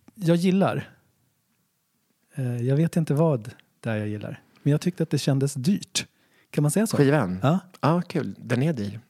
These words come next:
Speaker 2: <laughs> Nej, men nu, men, eh, vet du vad? Alltså,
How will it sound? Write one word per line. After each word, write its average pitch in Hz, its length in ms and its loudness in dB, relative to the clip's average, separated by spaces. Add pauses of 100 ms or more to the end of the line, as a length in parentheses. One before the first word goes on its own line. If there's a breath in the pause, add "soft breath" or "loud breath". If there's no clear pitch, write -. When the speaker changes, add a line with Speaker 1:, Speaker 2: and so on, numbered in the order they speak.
(140)
Speaker 2:
<laughs> 196 1300 2
Nej, 185 220 6
men 170 360 2
nu, 180 180 4
men, 165 220 2
eh, 143 260 2 (1300 loud breath)
vet 143 140 -2
du 160 60 -4
vad? 170 140 4 (160)
Alltså, 165 240 2